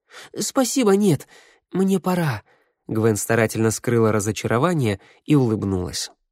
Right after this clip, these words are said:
Нельзя показывать, если тебе немного грустно,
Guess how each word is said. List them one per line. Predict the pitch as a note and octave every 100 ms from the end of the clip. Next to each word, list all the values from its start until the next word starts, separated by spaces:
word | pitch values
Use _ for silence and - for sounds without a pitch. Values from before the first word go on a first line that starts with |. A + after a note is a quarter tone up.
| _ _ _ -
Нельзя | A2+ A2+ G2+ B2
показывать, | D3 F3+ F#3+ E3 A2 F#2+ - - _ -
если | B2 A#2+ A#2+
тебе | A2 C3 A#2+
немного | A2 A2+ A#2+ B2
грустно, | C3+ D#3 A2+ - -